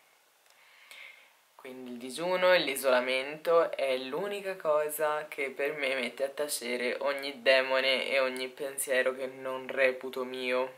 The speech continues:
che non mi appartiene. Bene, quindi oggi che cosa ho fatto? Oggi è stato il primo giorno, quindi, ah, l'ho preso abbastanza alla leggera perché avevo una grande <laughs> ansia, quindi sono rimasta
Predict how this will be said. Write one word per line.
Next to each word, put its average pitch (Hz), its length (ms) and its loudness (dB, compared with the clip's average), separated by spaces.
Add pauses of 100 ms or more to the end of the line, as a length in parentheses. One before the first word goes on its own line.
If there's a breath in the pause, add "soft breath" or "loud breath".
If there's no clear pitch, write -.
(140)
che 139 160 -10
non 135 120 -6
mi 127 120 0
appartiene. - 840 -6 (1900 loud breath)
Bene, 143 600 -2 (280)
quindi 185 380 4
oggi 175 320 10
che 233 160 0
cosa 156 240 -2
ho 156 40 0
fatto? 156 540 2
Oggi 190 220 8
è - 20 -6
stato 202 240 2
il 190 80 0
primo 170 280 -2
giorno, 160 420 2
quindi, 165 800 0
ah, 160 480 -4
l'ho 165 140 0
preso 165 540 6 (1000 loud breath)
abbastanza 143 760 -6
alla 147 240 -6
leggera 143 720 -6
perché 156 320 -8
avevo 139 280 -12
una 156 160 -8
grande - 540 -2
<laughs> - 60 0
ansia, - 560 -4
quindi - 300 -8
sono 151 220 -4
rimasta 123 580 -6